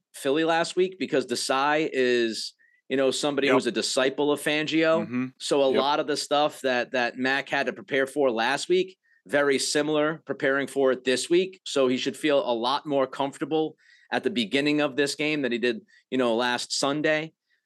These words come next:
Speaker 1: A-, and look, I, I think it, the Patriots need to run the ball. And as Greg
Speaker 2: Mm-hmm.
Speaker 1: said, with, with this Dolphins defense, they gave up two hundred and thirty-four rushing yards against the Chargers last week.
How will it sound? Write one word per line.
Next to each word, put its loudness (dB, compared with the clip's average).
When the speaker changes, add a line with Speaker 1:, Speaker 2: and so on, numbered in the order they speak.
Speaker 1:
A-, -2
and 0
look, 2
I, 0
I 2
think -2
it, -12
the -2
Patriots 2
need 2
to 0
run 0
the -2
ball. 0
And 2
as 0
Greg 0
Speaker 2:
Mm-hmm. -2
Speaker 1:
said, 2
with, -2
with 0
this 2
Dolphins 0
defense, -2
they 0
gave 2
up 0
two 2
hundred -4
and -2
thirty-four 2
rushing -2
yards -4
against -6
the -6
Chargers -2
last -8
week. -14